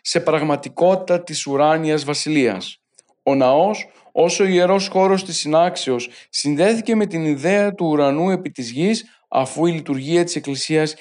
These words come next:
είναι η ανάληψη των πιστών στο υπερουράνιο θυσιαστήριο. Αυτό εκφράζει και ο ύμνος, ο οποίος λέει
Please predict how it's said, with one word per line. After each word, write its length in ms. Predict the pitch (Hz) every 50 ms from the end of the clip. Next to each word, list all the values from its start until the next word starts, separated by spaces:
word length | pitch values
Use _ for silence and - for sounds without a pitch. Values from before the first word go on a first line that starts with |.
| - - _ -
είναι 220 | 147 160 175 175
η 60 | 165
ανάληψη 640 | 156 147 143 151 165 180 214 233 233 226 - - -
των 140 | 165 160 151
πιστών 420 | 139 139 135 - - 160 165 170 165
στο 200 | 165 - 156 151
υπερουράνιο 840 | 151 143 143 147 143 143 135 139 151 160 170 180 180 180 170 170
θυσιαστήριο. 880 | 165 170 160 - - 160 156 151 - - 143 131 117 113 104 95 98 98 _ _ _ _ _ _ _ _ _ - - _ _ _ _ -
Αυτό 360 | 120 117 - - - 156 165
εκφράζει 640 | 156 151 156 - - 139 147 151 170 170 160 165 156
και 140 | - - 139
ο 80 | 127
ύμνος, 480 | 131 139 170 175 180 170 165 160 156 -
ο 40 | 143
οποίος 320 | 131 - - 160 147 123
λέει 440 | 123 135 151 175 190 202 202 196